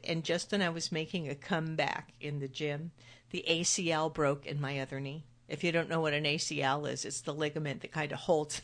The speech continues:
<laughs> the bottom of your leg together with the top part of your leg through your knee. My activity slowed down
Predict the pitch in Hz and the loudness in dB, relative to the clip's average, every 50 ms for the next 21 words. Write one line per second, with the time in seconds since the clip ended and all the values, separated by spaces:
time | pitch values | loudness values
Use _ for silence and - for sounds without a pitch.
0 | 202 147 143 - - - 160 147 143 180 156 156 160 165 160 156 147 151 151 147 | -2 -4 -4 -6 -8 -6 -6 2 6 8 8 8 6 4 0 -2 0 0 0 0
1 | 147 147 143 143 143 143 - 165 143 151 147 139 139 139 135 139 135 - - 143 | 0 0 0 0 -2 -4 -6 -6 -2 -2 -2 -2 -2 -2 -4 -6 -6 -10 -12 -12
2 | - - 151 143 - - - 165 151 151 156 156 160 156 160 160 160 165 175 - | -8 -6 -4 -4 -4 -4 -2 -2 0 0 -2 -4 -4 -4 -2 -4 -4 -4 -6 -12
3 | - - - 175 151 143 147 147 147 147 156 175 196 - - - - - - - | -18 -12 -8 -6 -6 -4 -4 -4 -6 -6 -6 -6 -6 -8 -10 -16 -20 -20 -20 -20
4 | - - - - - - - - - - - - - - - - - - - - | -20 -20 -20 -20 -20 -20 -20 -20 -20 -20 -20 -20 -20 -20 -20 -20 -20 -20 -20 -20
5 | - - - - - - - - - - - - - - - _ - - - - | -20 -20 -20 -20 -20 -20 -20 -20 -20 -20 -20 -20 -20 -20 -20 _ -20 -20 -20 -20
6 | - - - - - - 185 190 190 175 165 170 - - - 247 214 202 226 214 | -20 -20 -18 -14 -6 -2 2 2 4 4 4 2 0 2 4 4 6 6 6 4
7 | 220 220 233 - - - 214 185 175 170 170 160 175 156 147 151 160 180 185 | 4 2 -2 -2 -2 -2 -2 -2 -2 -2 -2 -2 0 0 2 2 0 -2 -4